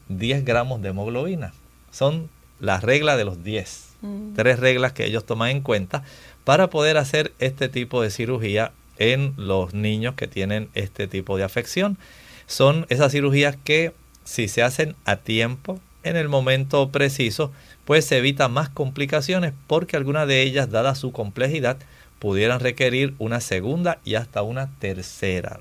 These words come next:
Speaker 1: de acuerdo a la, el tipo de cuán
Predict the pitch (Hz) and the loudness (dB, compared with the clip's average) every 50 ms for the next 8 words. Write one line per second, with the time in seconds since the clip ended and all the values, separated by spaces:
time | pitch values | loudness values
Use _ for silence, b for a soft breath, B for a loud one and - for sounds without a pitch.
0 | - - 98 95 98 98 - 131 123 127 135 143 151 143 - - - 120 139 151 | -10 -4 -2 -2 -2 -2 0 2 4 4 4 2 0 -2 -2 0 2 2 2 2
1 | 156 151 - _ - - - 98 104 104 104 104 101 101 98 95 95 98 101 98 | 0 -4 -8 _ -16 -8 -4 -2 0 0 2 2 2 4 2 2 2 0 0 -2
2 | - - - 139 143 139 - 175 - B B B B B B B - - 98 98 | -4 0 2 2 2 2 0 -2 -2 B B B B B B B -8 -6 2 4
3 | 110 110 110 110 110 107 104 - - 135 143 156 165 170 175 175 | 6 6 6 6 4 2 -2 -2 2 4 4 4 4 2 -2 -4